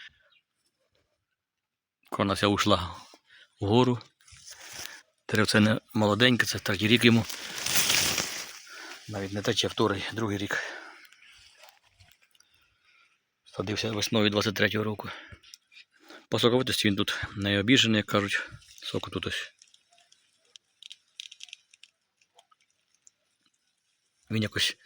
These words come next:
його й багато, але він м'якоть хрумтить, він весь держиться в м'якоті добре. Хоча такий дуже соковитий. По строку це приблизно тиждень після Фіделії. Якщо так. Фіделія в мене була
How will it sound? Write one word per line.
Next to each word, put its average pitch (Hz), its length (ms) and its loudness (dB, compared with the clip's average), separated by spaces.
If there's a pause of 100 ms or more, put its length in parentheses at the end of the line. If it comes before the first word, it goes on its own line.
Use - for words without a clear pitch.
(280)
його 107 160 4
й - 20 6
багато, 110 320 6
але 101 120 2
він 107 180 0 (400)
м'якоть 104 320 2
хрумтить, 107 640 0
він 101 160 0 (440)
весь 98 440 -4
держиться 101 320 -2
в 104 40 0
м'якоті 98 320 -2
добре. 90 360 -8 (540)
Хоча 95 240 -2
такий - 240 -2
дуже 92 260 -2
соковитий. 95 600 -4 (1700)
По - 120 -2
строку 139 360 2
це 113 340 0
приблизно 107 440 0
тиждень 104 260 2
після 104 220 -2
Фіделії. 90 520 0 (1400)
Якщо - 260 -4
так. - 320 -4 (1120)
Фіделія 104 300 -2
в - 20 -4
мене 95 180 -2
була 101 300 -2